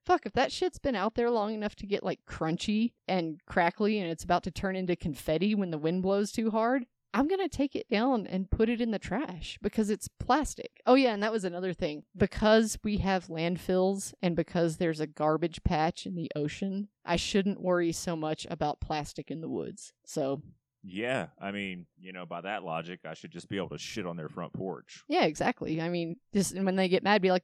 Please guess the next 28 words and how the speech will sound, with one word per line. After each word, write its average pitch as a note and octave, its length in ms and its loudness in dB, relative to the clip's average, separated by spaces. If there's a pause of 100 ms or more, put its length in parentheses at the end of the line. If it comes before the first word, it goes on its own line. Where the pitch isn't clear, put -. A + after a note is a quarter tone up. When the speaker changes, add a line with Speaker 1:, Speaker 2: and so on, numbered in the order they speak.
Speaker 1:
"Dude, B3+ 200 6
there's F#3 180 4
a F#3+ 60 -2
garbage E3 480 4
patch - 320 0
in - 60 -8
the D3+ 180 2
ocean." D#3 340 0
Speaker 2:
There, G#2+ 280 6
Speaker 1:
<laughs> - 40 -8
Speaker 2:
and G2+ 220 0
there's F2+ 300 0
a, F2+ 160 -4 (360)
you F#2+ 140 -4
know, D#2 280 -2
wastewater F2+ 560 -2
treatment G2+ 460 -6
facility D#2+ 540 -6
within E2+ 400 -8
twenty E2+ 260 -8
miles E2 320 -6
of D#2 100 -8
here, C#2+ 320 -8
so C#2 240 -6
Speaker 1:
<laughs> A1+ 40 -2
Yeah, - 440 2
I D#3+ 140 -2
know. D#3 300 -2